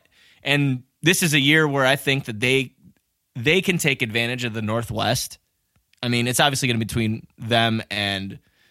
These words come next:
Minnesota, if we're, you know, being quite frank.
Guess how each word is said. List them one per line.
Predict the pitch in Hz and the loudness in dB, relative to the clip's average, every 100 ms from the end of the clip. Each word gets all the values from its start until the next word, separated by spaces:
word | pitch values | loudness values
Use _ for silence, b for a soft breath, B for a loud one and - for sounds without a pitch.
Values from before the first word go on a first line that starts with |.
| _ _ | _ _
Minnesota, | 120 120 110 - 104 107 120 131 _ _ | -4 -2 -2 -2 -4 -2 -2 -4 _ _
if | - 110 - | -4 -2 -4
we're, | - 117 104 98 - | -6 -4 -2 -6 -8
you | 113 | -6
know, | 98 | -6
being | 104 104 104 | -4 -4 -4
quite | - 101 - | -2 -2 -2
frank. | 98 107 - - | -4 -6 -6 -16